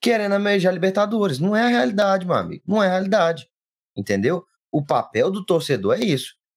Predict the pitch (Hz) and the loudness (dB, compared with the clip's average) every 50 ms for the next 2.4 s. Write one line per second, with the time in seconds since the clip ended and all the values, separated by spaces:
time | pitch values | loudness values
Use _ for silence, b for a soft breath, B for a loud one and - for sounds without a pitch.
0 | _ _ _ _ 110 113 110 110 - - 123 151 214 226 240 240 226 - 214 190 | _ _ _ _ -2 -2 -2 -4 -2 -2 0 0 0 0 0 -2 0 0 -2 0
1 | 170 165 147 135 131 120 110 104 104 80 - - - - 185 233 254 240 160 104 | 2 0 2 2 0 -2 0 -2 -2 -2 -2 -6 -4 -4 -2 0 2 2 0 0
2 | 98 104 117 170 208 170 - | -2 -4 -2 -4 -4 -4 -8